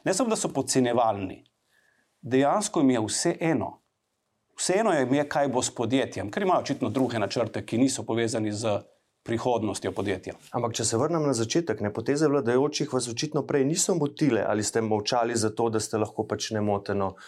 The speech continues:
Speaker 2: vodili G N I?
Speaker 1: Ne, molčal sem zato, ker sem čakal, da bodo dejansko naredili to, kar je bilo napovedano. Poglejte, žrtev v tej državi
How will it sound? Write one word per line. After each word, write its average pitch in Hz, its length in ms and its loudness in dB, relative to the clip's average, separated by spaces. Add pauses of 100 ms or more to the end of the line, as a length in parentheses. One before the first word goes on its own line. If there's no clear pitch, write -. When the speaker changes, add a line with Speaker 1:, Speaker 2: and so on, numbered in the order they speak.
(200)
Speaker 2:
vodili 98 400 0
G 92 160 -2
N 87 80 -8
I? 82 60 -10 (260)
Speaker 1:
Ne, 131 80 0 (400)
molčal 139 400 0
sem 180 160 -2
zato, 147 160 -2
ker 160 160 -8
sem - 160 -4
čakal, 123 540 0 (500)
da 127 80 -2
bodo 127 160 0
dejansko 156 540 2
naredili 160 340 2
to, 160 80 -2
kar 147 160 -2
je 139 60 0
bilo 139 80 0
napovedano. 110 480 -2 (420)
Poglejte, 180 240 0
žrtev 180 540 0
v 151 100 -2
tej 160 160 2 (140)
državi 123 480 2